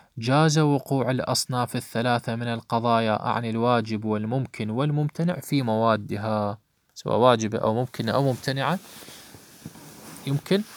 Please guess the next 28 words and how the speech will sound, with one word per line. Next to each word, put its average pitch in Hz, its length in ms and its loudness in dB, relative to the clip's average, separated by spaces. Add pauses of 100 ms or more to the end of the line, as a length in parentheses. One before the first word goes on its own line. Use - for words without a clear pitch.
(160)
استخدامها. 135 640 2 (280)
هاي 135 160 6
القضايا 120 440 2
يعني 107 300 0
ال-، 104 640 -4 (500)
سواء، 123 480 0
آه، 107 600 -2
إحنا - 200 -12
قلنا 127 400 0
جهة 127 400 -4
القضية 117 560 0
أو 113 220 -2
مادة 127 400 4
القضية 104 420 -4
بالأساس - 840 -6
إما 123 180 2
واجبة 117 480 2
أو 113 220 0
ممكنة 139 480 0
أو 127 180 0
ممتنعة. 104 640 -4 (400)
الجهة 143 320 2
القضية 160 300 2
هي 139 120 0
التعبير 131 460 2
عن 123 140 0
مادتها. 107 560 -2 (1400)
المهم 185 360 4